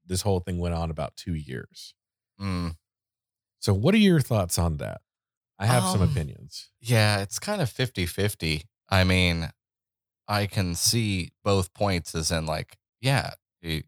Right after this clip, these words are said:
Speaker 2: you should, it's their base. I don't, and he left it on a park bench. So essentially, even though he died later, that was still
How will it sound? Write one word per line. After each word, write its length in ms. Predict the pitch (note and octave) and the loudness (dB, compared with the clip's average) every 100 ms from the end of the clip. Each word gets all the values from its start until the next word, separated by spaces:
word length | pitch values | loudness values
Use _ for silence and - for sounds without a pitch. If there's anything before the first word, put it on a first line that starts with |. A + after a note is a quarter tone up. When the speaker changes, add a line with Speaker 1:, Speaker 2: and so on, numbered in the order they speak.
| _ | _
Speaker 2:
you 140 | F#2+ | -6
should, 300 | F2+ - D#2+ - _ _ _ _ _ _ _ - | -4 -6 -8 -12 _ _ _ _ _ _ _ -10
it's 360 | F2+ - - - _ _ - | -10 -8 -10 -10 _ _ 0
their 240 | G2 F#2+ | 2 2
base. 560 | D#2+ E2+ D2 - - - _ - | 2 0 0 -2 -4 -4 _ -4
I 80 | F2+ | -2
don't, 180 | E2+ - _ | -2 -6 _
and 120 | F2+ | -2
he 80 | F2 | 0
left 260 | E2+ F#2+ - | 2 0 0
it 100 | G2 | 0
on 100 | F2+ | 0
a 40 | |
park 300 | D#2+ F2+ E2 | 0 -2 -2
bench. 460 | - A2+ E2 - - _ _ _ _ _ | -2 -2 -2 -8 -12 _ _ _ _ _
So 200 | - F2 | -2 0
essentially, 720 | E2+ B2 B2 - F#2 E2 D2+ - _ _ _ _ _ _ _ _ _ _ _ _ | 0 0 0 0 0 0 -2 -10 _ _ _ _ _ _ _ _ _ _ _ _
even 260 | A2 F#2 F2 | -4 -2 0
though 240 | E2 D#2 | 2 0
he 220 | D#2 E2+ D#2+ | -2 -6 -4
died 360 | E2+ F#2+ G#2+ | 0 0 0
later, 260 | F2 D#2+ D2+ | 0 0 0
that 200 | E2 A#1+ | -2 -4
was 120 | E2 | -4
still 380 | - - D2+ C#2 | -6 -4 -6 -8